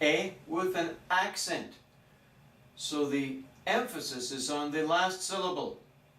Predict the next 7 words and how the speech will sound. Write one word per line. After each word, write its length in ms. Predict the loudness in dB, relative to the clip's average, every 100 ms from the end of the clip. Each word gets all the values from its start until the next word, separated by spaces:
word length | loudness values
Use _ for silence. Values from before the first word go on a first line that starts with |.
| -12
Yo 440 | 0 2 2 0 -10 _ _ -20 -10 0
hablé. 600 | 2 4 2 2 0 -6 -18 _ _ _ -6
I 140 | -4
spoke, 640 | -2 -2 2 2 2 -6 -18 _ -20 -20 _
or 100 | -6
I 100 | -4
talked. 540 | -2 2 2 2 -8